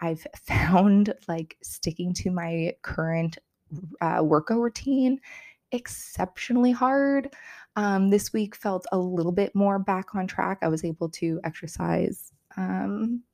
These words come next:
three times, and then I should be able to exercise again today. So that will be four times this week, which is a l-, closer to normal. Um, but that was kinda surprising too, to kind of have my routine completely thrown off and having to, um,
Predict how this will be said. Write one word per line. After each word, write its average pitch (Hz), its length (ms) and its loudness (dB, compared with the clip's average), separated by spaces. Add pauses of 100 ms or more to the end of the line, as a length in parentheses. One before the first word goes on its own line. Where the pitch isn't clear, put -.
(340)
three 247 160 2
times, 185 420 0
and 190 100 0
then 175 260 -2
I 170 80 -2
should 165 220 -6
be 165 60 0
able 165 140 2
to 170 60 0
exercise 160 380 -2
again 160 140 -4
today. 165 260 -2
So 175 240 2 (680)
that 185 240 6
will 185 80 6
be 180 100 6
four 214 320 4
times 196 280 2
this 170 180 -2
week, 156 220 2
which 160 140 -2
is 156 240 0
a 165 60 -4
l-, 160 340 0 (140)
closer 190 460 6
to 180 200 0
normal. 160 560 0 (520)
Um, 170 580 2 (200)
but 220 280 4
that 202 100 8
was 214 140 4
kinda 220 200 2
surprising 190 560 -2
too, 175 580 2
to 165 260 0
kind 175 180 -4
of 175 80 -4
have 170 180 -2
my 165 140 -6
routine 160 500 -2
completely 262 340 -2
thrown 262 200 0
off 269 220 0
and 226 100 -6
having 165 320 -6
to, 156 480 0 (600)
um, 165 760 -4